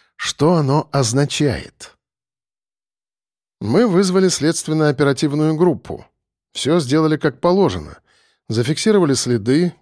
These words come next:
кровь изъяли под протокол осмотра места происшествия. Отработали следы авто. Измерили ширину колеи, длину, сфотографировали, где удалось найти четкий объемный отпечаток протектора на голой земле.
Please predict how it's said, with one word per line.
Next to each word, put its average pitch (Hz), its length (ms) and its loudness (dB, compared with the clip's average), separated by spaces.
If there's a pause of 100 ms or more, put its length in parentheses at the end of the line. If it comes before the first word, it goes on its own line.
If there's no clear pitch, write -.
кровь 185 320 0
изъяли 143 340 0
под 127 220 -6
протокол 127 500 -2
осмотра 151 400 0
места 143 280 -2
происшествия. 135 920 -4 (540)
Отработали 135 640 0
следы 147 360 -2
авто. 165 580 -2 (520)
Измерили 160 580 2
ширину 143 420 0
колеи, 123 600 0 (180)
длину, 117 720 -2 (280)
сфотографировали, 135 1120 0 (160)
где 123 240 0
удалось 139 380 2
найти 135 280 0
четкий 135 380 -2
объемный 131 380 0
отпечаток 123 540 -4
протектора 170 580 0
на 143 140 2
голой 135 280 2
земле. 143 460 -2